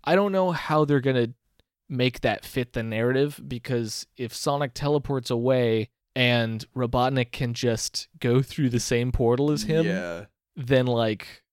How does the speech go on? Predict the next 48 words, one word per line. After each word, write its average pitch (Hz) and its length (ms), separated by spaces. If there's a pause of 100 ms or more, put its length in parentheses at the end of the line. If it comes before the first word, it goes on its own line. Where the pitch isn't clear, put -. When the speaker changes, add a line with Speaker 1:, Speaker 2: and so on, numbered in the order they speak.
(120)
Speaker 2:
What's 123 240
the 117 60
point? 110 320
Speaker 1:
what's 143 180
the 131 140
point? 147 420
Yeah. 135 300 (320)
Speaker 2:
I 143 60
mean, 180 120
maybe 185 200
he's 170 100
just 170 80
trying 156 160
to 123 60
distract 113 360
him 117 120
while, 107 120
like, 104 160
the 107 80
humans 107 420
are 107 100
doing 107 340
some 107 160
human 113 320
things. 131 360 (120)
Speaker 1:
Yeah, 143 440
but 175 200
also, 311 420
if 233 140
Sonic 269 320
can 277 120
just 240 160
teleport 190 440
away, 151 520
then 131 300
why 135 220
does 147 160
he 139 120
need 131 200
to 120 60
be 120 160
on 117 140
the 110 80
road 120 240
trip - 240
with 107 120
the 104 80
human 117 560